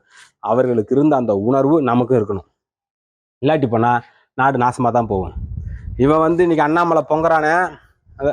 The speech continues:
ஆர் டி ஐல போட்டான், இதை பேசுவானா? இப்படி ஒரு குசுப்பு பேசுமா?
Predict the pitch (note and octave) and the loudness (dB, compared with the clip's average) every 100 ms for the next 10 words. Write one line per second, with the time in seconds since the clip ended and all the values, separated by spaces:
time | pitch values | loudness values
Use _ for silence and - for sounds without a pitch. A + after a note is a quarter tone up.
0 | - D3 F#3+ - D#3+ B2+ C3 C3+ D3 D3 | -2 0 0 2 0 2 -2 -2 0 0
1 | - - E3+ D#3 G3+ F#3 - _ _ _ | 2 0 2 2 0 0 -6 _ _ _
2 | _ _ _ F3+ F3+ - - _ _ _ | _ _ _ 0 0 -4 -20 _ _ _
3 | - F3 F3 D#3+ E3 D#3+ | -6 -2 -2 0 0 2